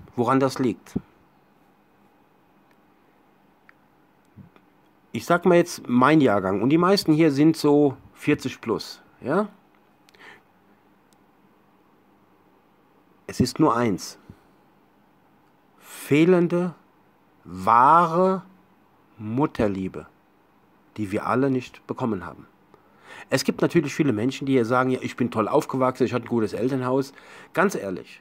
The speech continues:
fragt euch mal selber, durftet ihr so sein, wie ihr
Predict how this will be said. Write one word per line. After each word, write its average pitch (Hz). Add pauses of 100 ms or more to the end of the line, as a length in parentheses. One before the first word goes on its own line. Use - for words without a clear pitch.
(160)
fragt -
euch 175
mal 156
selber, 117
durftet 185
ihr 147
so 156
sein, 113 (560)
wie 120
ihr 117